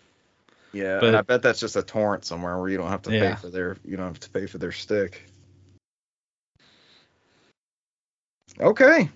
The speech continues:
Speaker 1: bunch of Polymega news.
Speaker 2: I thought
Speaker 1: Before
Speaker 2: that was pretty
Speaker 1: E three.
Speaker 2: interesting.
Speaker 1: Before
Speaker 2: So.
Speaker 1: E three, I guess they're skipping E three.
Speaker 2: <laughs>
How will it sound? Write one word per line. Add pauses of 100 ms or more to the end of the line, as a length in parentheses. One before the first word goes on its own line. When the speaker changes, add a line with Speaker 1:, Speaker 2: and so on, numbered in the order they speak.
Speaker 1:
bunch
of
Polymega
news. (1300)
Speaker 2:
I
thought
Speaker 1:
Before
Speaker 2:
that
was
pretty
Speaker 1:
E
three.
Speaker 2:
interesting. (540)
Speaker 1:
Before
Speaker 2:
So.
Speaker 1:
E
three,
I
guess
they're
skipping
E
three. (1200)
Speaker 2:
<laughs>